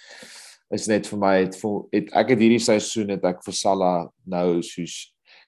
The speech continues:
nog altyd gedink Salah is world class, maar ek het soos hierdie seisoen het ek opgesit en soos gesê, soos, "Wow, want die ou gaan soos afgaan as een van die beste Premier League spelers van alle tye." Jy weet, hy is so goed. Ehm, so dis, dis vir my up there for goal of the season.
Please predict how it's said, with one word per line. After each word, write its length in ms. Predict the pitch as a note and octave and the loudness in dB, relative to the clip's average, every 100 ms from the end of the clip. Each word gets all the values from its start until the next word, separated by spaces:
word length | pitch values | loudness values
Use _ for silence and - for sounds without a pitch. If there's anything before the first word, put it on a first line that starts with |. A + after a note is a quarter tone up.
| _ - | _ -10
nog 140 | F#2 | -2
altyd 200 | G#2 G#2 | 0 0
gedink 220 | F#2+ F#2+ | -6 -6
Salah 220 | - F#2+ | -2 0
is 100 | F#2 | 0
world 240 | F2+ F#2 F#2 | -2 -4 -4
class, 340 | G#2 F2 E2+ - | -2 -2 -2 -8
maar 120 | D#2+ | -10
ek 80 | - | -10
het 100 | - | -12
soos 160 | F2 | -10
hierdie 220 | F2+ F2+ | -8 -8
seisoen 400 | E2+ F2+ - F2 | -6 -8 -8 -12
het 140 | E2 E2+ | -12 -10
ek 160 | D#2 | -12
opgesit 360 | D#2 - - D#2 | -12 -14 -16 -14
en 80 | E2 | -16
soos 380 | - - - - | -16 -16 -16 -14
gesê, 120 | D2+ | -14
soos, 220 | - - - | -16 -20 -12
"Wow, 260 | - C#2+ C#2+ | -10 -10 -12
want 120 | D2 | -10
die 120 | F#2 | -4
ou 120 | - A3+ | -4 -4
gaan 180 | - - | -8 -12
soos 160 | - - | -12 -10
afgaan 340 | - - E2 | -10 -8 -12
as 120 | D#2+ | -10
een 120 | D2+ E2+ | -10 -10
van 100 | D#2+ | -12
die 100 | D2 | -10
beste 320 | D#2+ D2+ - | -10 -10 -12
Premier 320 | F#2 F2 E2+ D#2+ | -12 -10 -10 -12
League 120 | E2 | -16
spelers 320 | - E2+ - | -12 -12 -12
van 100 | C#2+ | -8
alle 200 | D#2 D2 | -8 -8
tye." 300 | - C#2 A1 - _ | -8 -6 -6 -12 _
Jy 120 | E2+ | -8
weet, 140 | E2+ C#2+ | -6 -6
hy 80 | |
is 160 | D#2+ - | -8 -8
so 180 | G2+ E2+ | -6 -6
goed. 340 | - E2 - _ _ - - - - - _ _ | -6 -10 -12 _ _ -20 -20 -20 -20 -20 _ _
Ehm, 420 | G2 F#2+ F#2 F2+ | -2 0 0 -2
so 200 | F2+ A#2 | -2 0
dis, 320 | F#2+ G#2+ A2+ - | 2 4 2 2
dis 220 | A#2 A2+ | 0 0
vir 100 | B2 | -2
my 500 | A2 G#2+ G#2+ G#2+ F#2 - _ _ - A#2 | 0 2 2 2 -2 -10 _ _ -4 -2
up 220 | G#2 - | -2 0
there 200 | G#2+ G2+ | 0 0
for 140 | G#2+ | -4
goal 240 | F2+ F#2+ G2+ | -2 0 0
of 120 | F#2 | -2
the 60 | G2 | -6
season. 600 | - G#2+ F#2+ G#2 G2+ | -6 -4 -2 -4 -6